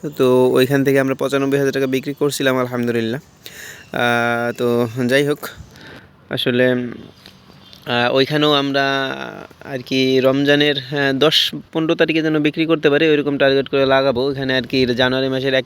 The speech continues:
তারিখ থেকে পাঁচ তারিখের মধ্যে বীজ রোপণ করবো ইনশাআল্লাহ। আহ, তো ওইখানে আর কি আরও কয়েকটা জাত লাগানোর চিন্তাভাবনা আছে। আর এখানে দেখতেই পাচ্ছেন এগুলা এখানে লাগাবো ইনশাআল্লাহ।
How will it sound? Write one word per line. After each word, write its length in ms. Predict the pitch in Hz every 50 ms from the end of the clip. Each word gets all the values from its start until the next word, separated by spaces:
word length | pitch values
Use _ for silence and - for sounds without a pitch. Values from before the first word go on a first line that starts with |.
| -
তারিখ 200 | - 139 139 127 -
থেকে 160 | - 139 135
পাঁচ 220 | 131 135 131 - -
তারিখের 240 | 147 123 127 131 127
মধ্যে 240 | 127 127 123 127
বীজ 180 | 120 127 127 123
রোপণ 300 | 120 - 123 127 131 131
করবো 220 | - 139 127 123
ইনশাআল্লাহ। 480 | 123 120 113 - 123 117 113 113 131 160 _ _ _ _ _ - - - - - - - - - - - - - - _ -
আহ, 540 | - 127 127 127 127 120 - - - 139 139
তো 200 | - 147 139 135
ওইখানে 560 | 139 143 139 151 151 143 143 143 143 143 143
আর 100 | 139 131 113
কি 340 | - 147 139 139 139 139 139 135 - - - - - - - - - - - - - - - - - _ _ - -
আরও 380 | - - - - - 156 160 160
কয়েকটা 360 | - 160 156 156 156 - 156
জাত 180 | 147 147 143 147
লাগানোর 320 | 147 143 143 143 147 147
চিন্তাভাবনা 580 | 139 - 147 139 135 143 139 139 135 135 127 123
আছে। 200 | 120 - - 175 - - - - - - - - - -
আর 300 | - 123 123 120 120 117
এখানে 280 | 123 123 127 131 127 127
দেখতেই 340 | 117 127 127 117 - 135 123
পাচ্ছেন 320 | 123 123 - - - 127
এগুলা 340 | 127 120 117 123 123 123 123
এখানে 280 | 123 117 123 120 120 117
লাগাবো 300 | 120 117 120 123 120 113
ইনশাআল্লাহ। 440 | 120 113 - - 117 113 120 156